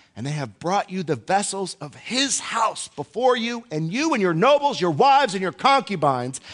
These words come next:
have been drinking wine from them. And you have praised the gods of silver and gold, of bronze and iron and wood and stone, which do not see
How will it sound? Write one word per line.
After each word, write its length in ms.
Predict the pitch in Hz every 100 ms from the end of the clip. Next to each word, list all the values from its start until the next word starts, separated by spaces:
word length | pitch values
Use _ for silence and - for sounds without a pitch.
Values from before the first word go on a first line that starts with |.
| - -
have 140 | 190
been 220 | 160 185 135
drinking 540 | 170 285 269 269 226
wine 340 | 226 247 240
from 220 | 180 160 117
them. 260 | 92 78 _ _ _ _ _ _ _ _ -
And 100 | 113
you 100 | 143
have 160 | 135 -
praised 360 | 170 208 202
the 80 | 185
gods 300 | 139 123 110
of 80 | 95
silver 360 | - 131 117
and 100 | 107
gold, 380 | 98 113 101 85 _ _ _ _ _ _ -
of 140 | 90
bronze 420 | 151 190 170 117
and 80 | 120
iron 380 | 127 151 165 139
and 180 | 113 113
wood 200 | 147 165
and 120 | 120
stone, 440 | - - 147 139 - _ _ _ _ _ _ _ _ _ _ _ _ _
which 280 | 110 - -
do 160 | 208
not 260 | 247 240 202
see 520 | - 196 185 185 175